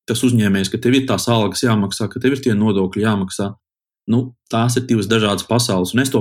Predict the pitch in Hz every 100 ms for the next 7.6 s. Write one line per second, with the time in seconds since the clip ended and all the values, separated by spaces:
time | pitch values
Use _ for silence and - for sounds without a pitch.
0 | - 139 - 127 107 107 104 - 131 -
1 | 110 98 113 202 160 123 123 120 - -
2 | _ - 120 143 135 131 104 110 104 104
3 | - - _ _ 107 107 107 110 110 107
4 | 98 95 90 82 78 90 _ _ _ _
5 | _ 120 160 208 131 143 156 147 135 143
6 | 135 143 147 123 120 101 98 95 107 113
7 | 107 110 117 139 -